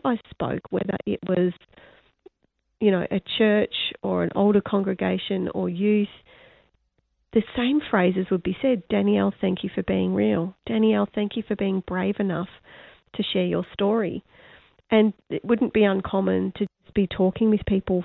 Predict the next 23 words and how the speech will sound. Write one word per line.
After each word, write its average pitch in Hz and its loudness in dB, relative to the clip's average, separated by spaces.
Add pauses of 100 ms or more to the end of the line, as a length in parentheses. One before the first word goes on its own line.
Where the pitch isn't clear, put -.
for 185 2
three 220 2
or 190 4
four - 2
hours 185 2 (440)
after 180 2
presentations 180 -2
had 180 -4
finished. 202 0 (600)
And 226 6
people 294 6
would 254 4
be 185 4 (560)
you 208 6
know, 180 6
inspired, 220 2
they'd 175 0
have 175 -4
a 175 -4
breakthrough, 214 2
they'd 190 -2
reconnect 190 -2
with 190 -2